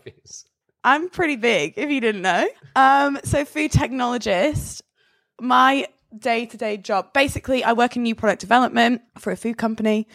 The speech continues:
Speaker 2: Um, and so I work throughout the whole from product ideation to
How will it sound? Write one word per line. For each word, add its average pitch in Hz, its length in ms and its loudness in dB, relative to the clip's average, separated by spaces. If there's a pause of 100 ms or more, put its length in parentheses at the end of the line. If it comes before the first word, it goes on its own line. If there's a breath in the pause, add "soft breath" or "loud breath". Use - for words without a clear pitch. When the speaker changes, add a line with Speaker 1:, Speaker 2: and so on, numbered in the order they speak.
(480 loud breath)
Speaker 2:
Um, 180 580 -4 (300)
and 175 520 -4
so 180 580 2
I 175 360 4
work 226 360 4
throughout 190 340 4
the 190 80 -6
whole 190 280 2
from 180 240 -6
product 185 400 -2 (100)
ideation 202 800 2 (400 soft breath)
to 175 500 2